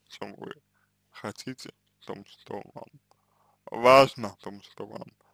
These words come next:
нужно и так далее. Если этого не делать,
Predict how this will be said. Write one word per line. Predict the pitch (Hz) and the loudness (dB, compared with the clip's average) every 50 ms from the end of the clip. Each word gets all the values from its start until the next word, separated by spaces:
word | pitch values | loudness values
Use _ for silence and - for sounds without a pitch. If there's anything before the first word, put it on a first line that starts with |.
| _ _ _ _ _ - | _ _ _ _ _ -20
нужно | - 117 117 123 135 135 120 - - 110 - - - _ _ _ _ _ _ _ _ _ _ _ _ _ _ - | -16 -10 -6 -6 -4 -6 -6 -8 -12 -12 -12 -14 -14 _ _ _ _ _ _ _ _ _ _ _ _ _ _ -14
и | 107 107 | -14 -8
так | - - 113 110 107 101 | -6 -4 -4 -4 -4 -6
далее. | 101 - - - - _ _ _ _ _ _ _ _ _ _ _ _ _ _ _ _ _ _ _ _ _ _ _ _ _ _ _ _ _ _ _ - - - _ _ _ _ _ _ _ _ - - | -8 -10 -12 -14 -18 _ _ _ _ _ _ _ _ _ _ _ _ _ _ _ _ _ _ _ _ _ _ _ _ _ _ _ _ _ _ _ -20 -20 -20 _ _ _ _ _ _ _ _ -14 -12
Если | 120 117 120 127 131 123 - - - - 117 117 113 113 110 110 110 107 104 104 101 95 85 - 135 - _ _ _ _ _ _ _ _ _ _ _ _ _ _ _ _ _ _ _ _ _ _ _ _ | -10 -4 2 4 4 4 4 0 -6 -4 -2 0 2 4 4 2 2 2 0 -2 -4 -8 -10 -12 -16 -20 _ _ _ _ _ _ _ _ _ _ _ _ _ _ _ _ _ _ _ _ _ _ _ _
этого | 123 135 139 127 - 107 101 107 | 4 6 6 6 4 2 -4 -6
не | 107 110 113 113 | -6 -8 -8 -6
делать, | - 160 104 185 165 - | -4 -2 -2 -2 -2 -4